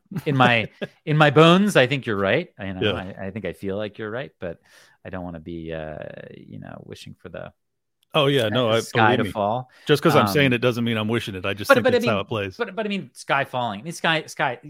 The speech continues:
Speaker 1: What people need to realize who's listening is the sky already fell for so many people. I mean, you look at a country like Ghana, the currency there lost more than sixty percent of its value this year. I mean, imagine the dollar losing sixty percent of its value in a year. Like,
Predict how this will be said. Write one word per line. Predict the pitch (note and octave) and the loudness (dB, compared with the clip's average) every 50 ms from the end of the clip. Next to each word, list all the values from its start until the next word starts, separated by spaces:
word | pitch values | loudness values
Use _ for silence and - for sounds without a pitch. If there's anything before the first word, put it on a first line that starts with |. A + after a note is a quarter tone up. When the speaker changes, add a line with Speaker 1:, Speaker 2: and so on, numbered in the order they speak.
| D3 C3+ | -16 -10
Speaker 1:
What | C#3 D3+ - | -10 -8 -8
people | E3+ C3 B2 | -8 -8 -8
need | A#2 G#2+ F#2 | -10 -10 -10
to | G2+ | -10
realize | G2 F#2 F2+ E2 D#2 D#2+ - - | -10 -10 -10 -10 -12 -14 -16 -18
who's | G#2 F#2+ F#2+ | -18 -16 -14
listening | F#2+ F#2 - - - F#2+ - - | -14 -14 -14 -16 -18 -20 -20 -20
is | - - _ | -20 -20 _
the | G#2+ | -20
sky | - - - G#2+ G#2 G2 - - | -18 -12 -10 -8 -8 -8 -8 -6
already | C3+ G#2+ F#2+ F2 | -4 -4 -4 -4
fell | E2+ - - F2+ C#2 - - | -8 -14 -16 -16 -16 -16 -20
for | - G2+ | -20 -20
so | - - G#2 | -20 -18 -18
many | F#2+ F#2 - | -18 -20 -20
people. | - - G#2+ - - G2 | -20 -20 -20 -18 -16 -16
I | G2+ | -12
mean, | A2+ A2 G#2+ | -10 -10 -8
you | A2 A2+ | -8 -8
look | A2+ A#2 - | -8 -10 -10
at | G2+ | -12
a | F#2 | -14
country | - G2+ G2 - F#2 F2 | -14 -14 -14 -12 -12 -12
like | E2+ - _ | -14 -12 _
Ghana, | G2 F2+ E2 D#2+ E2 - | -12 -12 -12 -12 -14 -16
the | - | -18
currency | - - B2 A2+ G#2+ G2+ - G2+ | -16 -14 -12 -12 -12 -12 -14 -12
there | F2+ F2+ E2+ | -10 -8 -8
lost | E2+ F2 F2 E2+ F#2 - - - | -8 -6 -6 -8 -8 -10 -14 -16
more | F2+ F2+ E2+ | -16 -14 -14
than | E2+ E2+ E2+ - _ _ _ _ _ | -14 -16 -18 -20 _ _ _ _ _
sixty | _ - - - - - - A2 | _ -18 -18 -16 -16 -16 -16 -18
percent | - - - - - F#2 | -18 -16 -18 -18 -16 -16
of | E2+ - | -18 -20
its | - - | -20 -20
value | _ - D2+ D#2+ E2+ E2+ F2 | _ -16 -14 -14 -12 -12 -14
this | E2 F#2 - - - | -14 -14 -16 -16 -16
year. | - - - A2+ | -18 -20 -18 -10
I | G#2+ | -6
mean, | A#2+ B2+ C3+ | -4 -2 -2
imagine | B2+ B2+ B2 C3+ C#3+ D3+ D3 A2 | -2 -2 -2 -2 -2 -4 -6 -6
the | F2+ | -6
dollar | - - D2+ D2+ G2+ G#2+ F2+ D#2+ | -6 -8 -6 -6 -6 -6 -6 -8
losing | E2+ F2 - - F2+ F2 | -10 -12 -12 -12 -12 -12
sixty | - - G2+ - - G2 - | -14 -14 -18 -16 -18 -18 -18
percent | G2 - - F2 | -18 -18 -18 -18
of | E2 D#2+ | -18 -18
its | - - | -18 -14
value | - E2+ D#2+ E2+ F2 E2 | -12 -12 -10 -10 -10 -10
in | E2 D#2+ | -12 -12
a | D#2 | -12
year. | D#2+ E2 E2+ F2 E2 E2 - - | -14 -16 -16 -14 -14 -14 -14 -12
Like, | - A1 - G2 - | -10 -10 -10 -10 -12